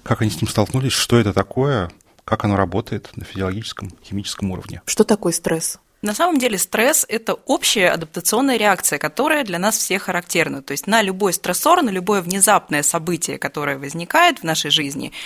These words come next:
Speaker 3: мы склонны реагировать этой адаптационной реакцией. То есть что это означает? Что наш организм мобилизует все возможные ресурсы для того, чтобы приспособиться к тому, что что-то поменялось вокруг нас в окружающей среде, ну или в нашей повседневной жизни.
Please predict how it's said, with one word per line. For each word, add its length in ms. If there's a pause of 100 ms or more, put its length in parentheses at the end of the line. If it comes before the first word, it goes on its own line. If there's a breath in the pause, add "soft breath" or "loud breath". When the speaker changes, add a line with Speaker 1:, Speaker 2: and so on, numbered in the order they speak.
(140 loud breath)
Speaker 3:
мы 180
склонны 320
реагировать 500
этой 200
адаптационной 580
реакцией. 500 (260 loud breath)
То 60
есть 80
что 140
это 120
означает? 520
Что 160
наш 180
организм 380
мобилизует 480
все 320
возможные 500
ресурсы 460
для 100
того, 240
чтобы 300
приспособиться 680
к 60
тому, 320
что 240
что-то 320
поменялось 560
вокруг 300
нас 160
в 60
окружающей 520
среде, 480
ну 160
или 240
в 60
нашей 240
повседневной 540
жизни. 380